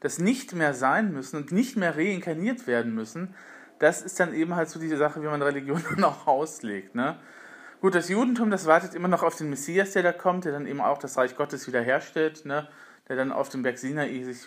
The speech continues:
manifestieren wird. Und, ähm, es gibt dann eben halt auch diesen Erlösungsaspekt. Und der ist ja eben auch bei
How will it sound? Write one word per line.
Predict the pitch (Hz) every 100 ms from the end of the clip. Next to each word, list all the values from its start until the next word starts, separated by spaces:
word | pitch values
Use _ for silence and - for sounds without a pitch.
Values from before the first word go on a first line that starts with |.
| 131
manifestieren | 131 139 131 131 - 131 139 131
wird. | 131 - _ _ _ - - - _
Und, | 143 151 151 139
ähm, | 123 135 127
es | -
gibt | 190 185
dann | 143
eben | 139 143
halt | 139 135
auch | - 131
diesen | 143 139
Erlösungsaspekt. | 120 123 147 147 135 - - 113 -
Und | 120
der | 135
ist | 135
ja | 147
eben | 139 143
auch | 127 147
bei | 147 143